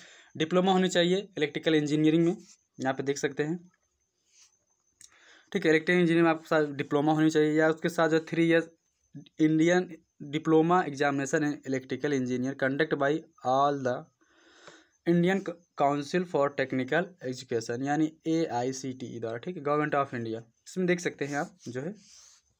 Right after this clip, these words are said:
यानी डिप्लोमा होनी चाहिए इसके इलेक्ट्रिकल इंजीनियर में जूनियर इंजीनियर के लिए जो क्वालिफिकेशन मांगी गई है। आपको यहाँ पे नोट करके दिया है diploma receiving through distance learning education will not be eligible। अब इसमें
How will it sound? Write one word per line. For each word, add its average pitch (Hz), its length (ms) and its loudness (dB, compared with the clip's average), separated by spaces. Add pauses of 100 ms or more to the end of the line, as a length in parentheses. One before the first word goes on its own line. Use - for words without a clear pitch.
(1160)
यानी 156 220 0 (160)
डिप्लोमा 170 400 0
होनी 156 160 0
चाहिए 147 260 0
इसके 151 180 -6
इलेक्ट्रिकल 135 720 -4
इंजीनियर 135 320 -2
में 160 120 0
जूनियर 139 240 0
इंजीनियर 117 300 -2
के 113 100 -12
लिए 117 180 -12
जो 127 120 -6
क्वालिफिकेशन 127 540 -4
मांगी 110 260 -6
गई 117 80 -12
है। 120 140 -14 (800)
आपको 156 220 0
यहाँ 202 120 4
पे 190 120 2
नोट 180 220 2
करके 175 240 0
दिया 165 180 4
है 180 80 4
diploma 160 440 4
receiving 151 440 0 (120)
through 156 260 2
distance 151 540 0
learning 131 420 0
education 127 560 -6
will 185 140 -2
not 113 220 -4
be 156 120 -6 (160)
eligible। 113 380 -6 (420)
अब 139 100 -6
इसमें 175 200 2